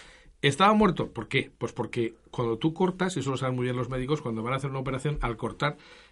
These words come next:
cuando una persona está viva, la carne tiende a abrirse. Y ahí se ha quedado exactamente la marca del tamaño de la lanza. Por tanto, ya no vive, está muerto. Pero es que además sale poca sangre, se ve en el costado poca.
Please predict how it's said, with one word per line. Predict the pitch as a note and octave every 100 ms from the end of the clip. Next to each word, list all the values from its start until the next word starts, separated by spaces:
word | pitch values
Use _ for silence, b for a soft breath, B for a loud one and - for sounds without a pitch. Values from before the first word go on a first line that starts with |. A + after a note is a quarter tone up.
| B -
cuando | B2 C3+
una | D#3+
persona | E3
está | E3 E3+
viva, | E3+ F3+
la | C#3
carne | D3 D3 F3
tiende | D#3+ D#3
a | D#3
abrirse. | C3 A#2 - F#2+ - _ _
Y | - C3
ahí | D3 G#3+
se | F#3+ F#3
ha |
quedado | F#3 F#3+
exactamente | F3+ - F#3 F#3+ F#3 F#3
la | D#3
marca | D#3 D#3+ F3+
del | D#3+ C3
tamaño | C3+ A#2+ D3 D#3+
de |
la | C3+
lanza. | A#2+ A#2+ - - B B B -
Por | -
tanto, | C3 B2 F3 - -
ya | A#2+ C#3
no | C#3
vive, | C3+ D#3 E2
está | - B2
muerto. | A2+ G#2+ - - B B B B B -
Pero | A#2+ A#2
es |
que | -
además | D3+ D#3+ F3+ - - -
sale | - C3+ C#3+ E3
poca | - D3 C#3+ C3
sangre, | D#3+ F3+ B2+
se | G#2+ A2+
ve | A#2
en |
el | C3+
costado | C#3 - C#3+ D#3 D3+
poca. | B2 -